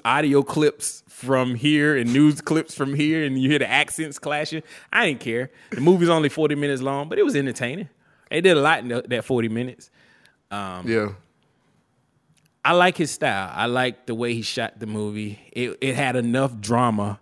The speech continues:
Speaker 1: I mean, it's super low budget. It had enough drama <laughs> that it held me through the whole movie. Uh, the acting was decent. Like you said, the accents didn't work because, you know, I'm from Alabama. I know what they supposed to sound like.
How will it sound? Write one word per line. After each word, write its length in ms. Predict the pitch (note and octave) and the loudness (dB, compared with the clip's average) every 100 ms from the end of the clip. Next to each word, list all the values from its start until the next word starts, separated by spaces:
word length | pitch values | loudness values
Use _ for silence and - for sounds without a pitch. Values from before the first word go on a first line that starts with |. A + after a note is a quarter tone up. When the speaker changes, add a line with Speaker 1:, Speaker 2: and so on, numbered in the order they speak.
| _ _ - | _ _ -6
Speaker 1:
I 60 | |
mean, 180 | D#3+ F3 | 0 2
it's 120 | D3 | 2
super 400 | - - C#3+ G#2 | 0 0 2 2
low 180 | F#2 F2+ | -2 -2
budget. 320 | F2 F2 D#2 - | -4 -8 -10 -6
It 120 | B2 | -2
had 160 | D3 C3+ | 0 0
enough 300 | A2+ B2 B2 | -2 -2 -4
drama 480 | F#2+ G#2+ G#2+ G#2 - - | -4 -4 -2 -4 -4 -10
<laughs> 100 | - | -4
that 180 | - A#2+ | -2 0
it 120 | A2+ | -2
held 320 | A2+ A#2+ A#2+ | 0 2 2
me 80 | A#2+ | 0
through 220 | - A2+ | 0 0
the 100 | G#2 | 0
whole 320 | G#2+ A#2 A2+ | 0 2 2
movie. 400 | A2+ A2+ A2+ A2+ - - - - | 2 2 2 -2 -8 -20 -20 -16
Uh, 260 | - G#2+ G#2 | -6 -4 -4
the 140 | F#2+ | -2
acting 340 | G2+ C#3 - B2 | -2 -2 -2 -6
was 160 | A2 | -6
decent. 540 | G2 A2+ A2+ A2+ A2 - _ - | -6 -6 -4 -4 -6 -8 _ -6
Like 200 | A#2 C3 | -4 -4
you 40 | |
said, 280 | B2 A2 G#2 | -6 -6 -6
the 100 | G2 | -2
accents 500 | A#2 D3+ - D#3+ B2 | 0 0 -2 -4 -4
didn't 280 | C3 A#2+ A2+ | -4 -4 -2
work 240 | B2+ A#2 | -2 -2
because, 400 | A#2 - G#2 G2+ - | -6 -4 -4 -6 -10
you 80 | A#2 | -10
know, 80 | F#2+ | -8
I'm 80 | G2 | -8
from 160 | F#2 | -6
Alabama. 500 | F#2 F#2 F2+ F2+ E2+ F2 | -6 -8 -8 -10 -10 -2
I 140 | A2 | -2
know 140 | A2 | -2
what 120 | G#2+ F#2+ | -6 -10
they 80 | |
supposed 380 | - E2+ G#2+ G#2 | -10 -2 -2 -2
to 40 | - | -4
sound 300 | E2+ E2 E2 | -10 -12 -14
like. 180 | D#2 | -16